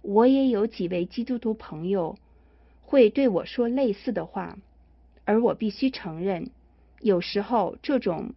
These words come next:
不转弯抹角、直截了当的忠言正是我需要的。但总的来说，我为朋友感恩，那些用温柔、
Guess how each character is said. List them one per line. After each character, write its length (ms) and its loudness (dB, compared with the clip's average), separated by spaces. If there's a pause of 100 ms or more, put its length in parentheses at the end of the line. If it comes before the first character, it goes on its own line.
不 400 2
转 260 0
弯 180 2
抹 280 2
角、 320 -8 (260)
直 240 0
截 220 2
了 260 0
当 240 -4
的 120 -4
忠 280 6
言 340 -4 (200)
正 180 0
是 140 -4
我 140 -6
需 280 -8
要 240 -6
的。 200 -16 (880)
但 180 2
总 220 0
的 80 -8
来 200 -8
说， 360 -2 (480)
我 180 -4
为 140 0
朋 280 -10
友 140 0
感 320 -10
恩， 300 -2 (600)
那 200 0
些 180 0
用 240 2
温 260 4
柔、 440 -2